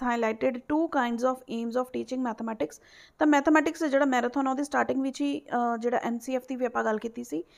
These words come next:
ਕਿ ਦੋ ਤਰ੍ਹਾਂ ਦੇ ਏਮਸ ਹੁੰਦੇ ਨੇ, ਇੱਕ ਹੁੰਦਾ ਨੈਰੋ ਏਮ ਤੇ ਇੱਕ ਹੁੰਦਾ ਹਾਇਰ ਏਮ, that is option B ਆਪਣਾ ਕੀ ਹੋ ਗਿਆ ਉਰੇ ਕਰੈਕਟ ਆਨਸਰ। ਨੈਕਸਟ ਕੁਐਸਚਨ ਦੇਖੋ, what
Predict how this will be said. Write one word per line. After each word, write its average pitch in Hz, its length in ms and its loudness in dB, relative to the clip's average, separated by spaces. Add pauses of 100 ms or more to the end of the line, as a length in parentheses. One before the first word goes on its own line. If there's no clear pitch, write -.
(240)
ਕਿ 330 100 -2
ਦੋ 277 240 4
ਤਰ੍ਹਾਂ 294 240 6
ਦੇ 294 180 0
ਏਮਸ 254 260 -2
ਹੁੰਦੇ 247 200 0
ਨੇ, 277 100 2
ਇੱਕ 254 260 -6
ਹੁੰਦਾ 262 180 0
ਨੈਰੋ 233 380 2
ਏਮ 247 220 -2
ਤੇ - 100 -2
ਇੱਕ 226 240 -4
ਹੁੰਦਾ 226 260 -4 (440)
ਹਾਇਰ 247 460 4
ਏਮ, 220 260 -2
that 220 180 0
is 240 80 -8 (140)
option 269 400 -2
B 233 180 -2
ਆਪਣਾ 233 260 -4
ਕੀ 240 160 -6
ਹੋ 233 100 -4
ਗਿਆ 226 200 -6
ਉਰੇ 254 220 -4 (380)
ਕਰੈਕਟ 254 320 0 (140)
ਆਨਸਰ। 208 320 -4 (1700)
ਨੈਕਸਟ 277 260 6
ਕੁਐਸਚਨ 311 320 8
ਦੇਖੋ, 277 220 6
what 311 280 8